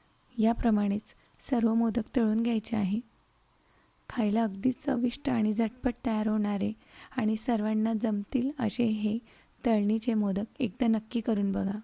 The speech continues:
व्हिडिओ आवडला असेल, तर व्हिडिओला लाईक करा आणि गीताज किचन या चॅनलला सबस्क्राईब करा.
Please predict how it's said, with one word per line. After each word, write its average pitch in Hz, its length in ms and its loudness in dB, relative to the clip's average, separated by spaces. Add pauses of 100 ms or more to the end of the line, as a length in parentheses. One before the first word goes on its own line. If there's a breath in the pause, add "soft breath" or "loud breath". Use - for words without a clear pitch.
(560 soft breath)
व्हिडिओ 240 260 6
आवडला 226 340 2
असेल, 214 580 -4
तर 247 100 2
व्हिडिओला 247 400 2
लाईक 233 280 0
करा 208 240 0 (480 soft breath)
आणि 202 340 -2 (480 soft breath)
गीताज 247 340 -6
किचन 214 440 -4
या 196 200 -2
चॅनलला 190 420 -2
सबस्क्राईब 220 560 -2 (120)
करा. 202 200 -2